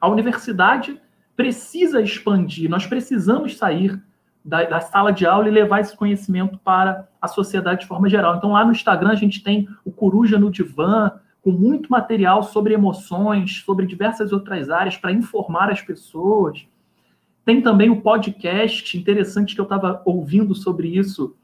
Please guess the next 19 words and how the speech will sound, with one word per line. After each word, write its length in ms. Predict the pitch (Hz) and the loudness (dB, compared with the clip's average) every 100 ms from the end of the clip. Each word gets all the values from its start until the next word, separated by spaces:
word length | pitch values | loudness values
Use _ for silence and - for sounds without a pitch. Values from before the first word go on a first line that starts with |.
| _ _ _ _ | _ _ _ _
Enquanto 380 | 156 156 214 214 | -6 0 2 2
eu 80 | |
faço 280 | 202 196 196 | 2 0 2
exercício, 460 | 190 165 - 196 196 | 0 0 0 0 0
eu 60 | |
fico 240 | 196 196 190 | -2 -2 0
lá 100 | 185 | 2
ouvindo 320 | 190 180 190 | 2 2 2
um 80 | 185 | 2
podcast, 800 | 190 180 - - 175 196 - - | 0 -2 -4 -2 -2 -2 -6 0
também 260 | 208 220 | 2 4
feito 320 | 240 202 208 | 2 0 -2
por 140 | - 196 | -4 0
alunos, 760 | 180 160 185 220 170 - - _ _ | 0 2 2 2 -2 -6 -18 _ _
supervisionados 800 | - 202 190 185 185 170 190 185 | -6 2 2 2 0 2 0 -2
por 180 | 185 - | -10 -10
professores, 960 | 190 180 156 - 175 202 196 160 - _ _ _ _ _ | -8 -8 -10 -6 0 2 2 -2 -12 _ _ _ _ _
falando 580 | - 247 196 247 269 | -2 2 2 2 0
sobre 800 | 220 - 202 220 214 226 214 - | -4 -2 2 2 2 -2 -2 -6